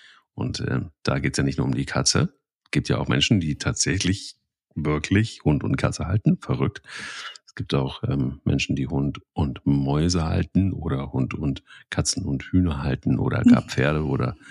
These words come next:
Speaker 1: irgendwie sowas. Also das ist ein ganz schöner Mix. Und die Herausforderung ist, wie kommen die miteinander klar und wie geht das denn irgendwie überhaupt grundsätzlich miteinander? Spannend. Ich bin gespannt, äh, was du, also doppelt spannend gerade, ne?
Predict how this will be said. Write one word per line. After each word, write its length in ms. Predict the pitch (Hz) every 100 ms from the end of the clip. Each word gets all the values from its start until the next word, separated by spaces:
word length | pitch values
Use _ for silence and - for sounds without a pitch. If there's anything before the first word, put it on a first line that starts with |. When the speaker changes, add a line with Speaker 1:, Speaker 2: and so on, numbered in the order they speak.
| - - _
Speaker 1:
irgendwie 200 | 76 67
sowas. 360 | 67 78 110 -
Also 220 | 73 67
das 180 | 71 78
ist 120 | -
ein 100 | 73
ganz 200 | 78 80
schöner 200 | 80 71
Mix. 360 | 73 - - - - - - - - - _ _ -
Und 100 | 90
die 60 | 85
Herausforderung 600 | 76 78 - 107 107 110
ist, 220 | 123 135
wie 80 | 95
kommen 220 | - 95
die 120 | 85
miteinander 420 | 110 104 80 76 71
klar 640 | - 71 67 73 117 -
und 240 | 92 90 -
wie 500 | 80 85 92 101 104
geht 460 | - - 80 80 87 -
das 440 | 85 87 - -
denn 320 | - 78 87 -
irgendwie 500 | 87 82 80 78 -
überhaupt 360 | 87 127 -
grundsätzlich 440 | - - - - -
miteinander? 580 | - 65 65 67 127 - _ - _ _ _ -
Spannend. 560 | - - 92 139 80 90
Ich 100 | -
bin 180 | 85 85
gespannt, 720 | 85 - - 98 117 117 -
äh, 420 | 90 90 92 92
was 200 | 90 -
du, 260 | 98 90 82
also 160 | 82
doppelt 320 | 80 113 82
spannend 440 | - 76 69 101 -
gerade, 320 | - - 101 113
ne? 140 | 131